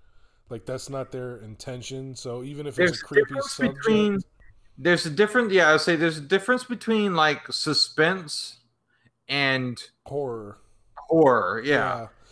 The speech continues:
Speaker 1: 'Cause, like,
Speaker 2: I don't mind
Speaker 1: Constantine, it's like,
Speaker 2: suspense.
Speaker 1: 'cause Constantine being the okay movie it is,
Speaker 2: Right.
Speaker 1: had some creepy looking things in it and had some
Speaker 2: Yeah.
Speaker 1: pop out features, but it wasn't a
Speaker 2: Right.
Speaker 1: horror movie. It didn't scare me.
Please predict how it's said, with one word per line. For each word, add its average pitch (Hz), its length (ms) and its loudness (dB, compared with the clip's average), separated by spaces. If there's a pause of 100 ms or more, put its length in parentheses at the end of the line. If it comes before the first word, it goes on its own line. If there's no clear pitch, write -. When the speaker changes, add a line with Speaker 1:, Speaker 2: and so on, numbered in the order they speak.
(180)
Speaker 1:
'Cause, 175 160 -6
like, 165 120 0
Speaker 2:
I 156 120 4
don't 208 360 4
mind 190 240 4
Speaker 1:
Constantine, 135 480 -10
it's 135 280 -4
like, 147 160 -8
Speaker 2:
suspense. - 180 -20 (300)
Speaker 1:
'cause 170 200 -10
Constantine 160 760 -6
being 147 320 -10
the 131 200 -8
okay 135 380 -10
movie 123 400 -10
it 113 80 -10
is, 113 540 -10 (500)
Speaker 2:
Right. 117 280 -4
Speaker 1:
had - 100 -8
some 123 560 -12 (520)
creepy 143 480 -12
looking 135 380 -10
things 131 420 -10
in 135 140 -8
it 135 320 -12
and 127 100 -14
had 127 160 -8
some 135 220 -12
Speaker 2:
Yeah. 208 140 2
Speaker 1:
pop 85 140 -4
out 127 220 -6
features, 127 600 -10
but 131 140 -10
it 135 80 -8
wasn't 151 300 -10
a - 60 -18
Speaker 2:
Right. - 100 -8
Speaker 1:
horror 180 180 -4
movie. 120 180 -12
It - 20 -14
didn't 139 180 -16
scare 156 400 -12
me. 82 220 -18